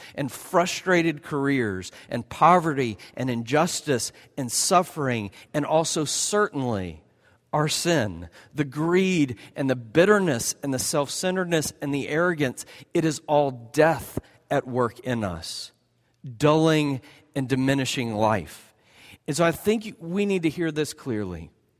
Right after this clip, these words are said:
that Jesus came. He came to give you back what the fall and sin have taken from you. He gave him to his mother.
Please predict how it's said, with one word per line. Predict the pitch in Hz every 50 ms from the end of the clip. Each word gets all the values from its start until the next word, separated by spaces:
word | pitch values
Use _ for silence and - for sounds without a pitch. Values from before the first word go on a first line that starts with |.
| _ _ _ _ _ _ _ _ _ _ _ _ _ -
that | 131 139 - 131 131
Jesus | 117 120 135 160 190 214 233 208 196 240 226 - -
came. | - - 147 147 151 123 117 110 95 85 82 - _ _ _ _ _ _ _ _ _ _ _ _ _ - -
He | - - 165 160
came | - - - - - 196 196 214 208 185 156 120 101 95 92 87 87 - _ _ _ _ _ -
to | - 151
give | 127 117 117 147 156 147
you | 143 151 160 151
back | 131 117 135 131 123 107 - - _ - - - _ _ _ _ _ _ _ _ _ _ _ -
what | 139 -
the | - 131
fall | - - - - 147 139 135 131 120 110 98 87 90 87 _ _ _ _ -
and | 135 120 113
sin | - - - 143 120 110 101 95 95 92 90 _ _ _ _ _
have | - - 92 - -
taken | - - - 110 107 - 101 101 98
from | - - 98 95 95 92
you. | 87 82 82 80 - _ _ _ _ _ _ _ _ _ _ _ _ _ _ _ _ _ _ _
He | - 147 143
gave | 123 117 - - 156 151 180 208 202 180 -
him | 156 127 127 120
to | - 131 120
his | 120 113 120
mother. | 127 131 156 170 - 87 98 - _